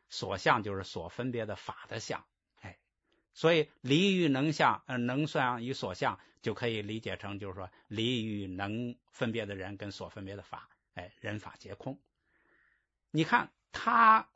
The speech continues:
把前边唯心与妄计译成唯心即世间，哎，他把这个世间呢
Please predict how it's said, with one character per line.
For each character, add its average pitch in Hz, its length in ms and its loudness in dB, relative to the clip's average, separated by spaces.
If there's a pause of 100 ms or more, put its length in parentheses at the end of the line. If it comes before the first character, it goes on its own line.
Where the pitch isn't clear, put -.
把 120 180 6
前 156 260 2
边 170 320 8
唯 151 320 4
心 190 380 2
与 107 220 -2
妄 120 360 4
计 120 340 -2
译 127 180 -2
成 117 240 -6
唯 123 200 -2
心 165 360 -2
即 123 320 0
世 117 300 -4
间， 104 320 -4 (240)
哎， 98 260 -8 (440)
他 113 240 -6 (260)
把 110 180 2
这 139 100 0
个 160 100 4
世 135 240 -2
间 151 240 6
呢 110 100 2